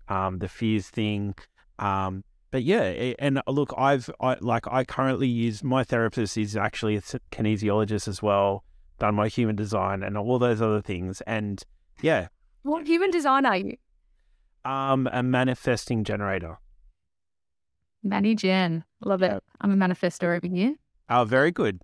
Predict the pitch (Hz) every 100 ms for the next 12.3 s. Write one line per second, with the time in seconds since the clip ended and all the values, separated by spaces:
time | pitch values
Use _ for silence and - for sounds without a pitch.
0 | _ _ - 127 120 117 165 98 - _
1 | _ _ _ _ _ 135 135 127 123 113
2 | - 147 151 151 151 139 131 143 123 -
3 | 131 - 147 151 139 143 127 135 127 120
4 | 120 120 110 107 107 _ - 113 107 104
5 | 107 143 104 101 135 117 120 120 - 120
6 | 107 107 104 98 - - _ _ - 101
7 | 101 98 95 - 104 - 120 117 120 120
8 | 117 - 117 107 101 - 113 107 - 117
9 | 107 - - - 120 123 117 110 - 110
10 | 107 - - 104 110 92 104 107 - 110
11 | 98 - 101 104 101 95 107 101 104 98
12 | 110 98 -